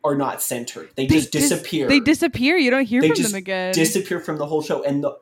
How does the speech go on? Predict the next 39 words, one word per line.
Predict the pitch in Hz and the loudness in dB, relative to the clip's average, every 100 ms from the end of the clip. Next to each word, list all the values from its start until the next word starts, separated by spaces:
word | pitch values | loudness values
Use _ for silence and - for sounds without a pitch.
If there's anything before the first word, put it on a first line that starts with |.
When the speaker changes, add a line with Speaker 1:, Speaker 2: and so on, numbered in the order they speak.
| - | -6
Speaker 1:
and | 156 151 | -6 0
this | 202 - | -2 -2
big | 214 185 | -6 -4
moment, | 151 165 175 123 127 | 0 0 0 -4 -6
this | 143 | -8
big | - 156 165 165 | -6 0 0 0
moment | 160 165 139 | -4 -2 -4
where | 135 | -6
he | 131 170 175 | -6 -10 -8
reveals | 175 143 151 135 | -8 -6 -8 -6
that | - | -10
he | - 180 | -10 -6
has | 208 - | -6 -4
been | 151 131 | -4 -4
lying | 123 127 139 156 151 135 127 | -6 -4 -4 -4 -4 -4 -6
to | 127 | -8
them | 117 101 69 - _ _ _ - _ 151 | -10 -12 -14 -20 _ _ _ -20 _ -8
the | 151 | -4
entire | 147 143 - 131 143 151 | -4 -6 -8 -6 -6 -10
show. | - 131 117 - - _ - | -10 -8 -8 -10 -16 _ -4
Everything | 139 147 196 220 240 208 | -2 0 -2 -2 -2 -2
that | 202 | -2
they | 170 175 | -4 -6
believed | 156 139 131 131 143 139 131 | -6 -6 -4 -4 -4 -6 -8
about | 117 110 - | -8 -8 -8
Evan | 127 135 147 147 147 127 | -8 -6 -4 -4 -4 -6
and | 123 | -4
their | 123 120 - | -4 -8 -6
dead | 120 127 135 | -4 -4 -6
son | - 139 123 98 92 - _ | -10 -8 -8 -10 -14 -20 _
was | 139 135 | -4 -2
a | |
lie. | 127 123 104 - - - | -2 -2 -4 -6 -16 -4
But | 160 | -2
no, | 160 135 | 0 0
the | 170 | -2
song | 170 - 160 196 254 | 0 0 2 2 0
is | 262 | -4
from | - 190 | -6 -8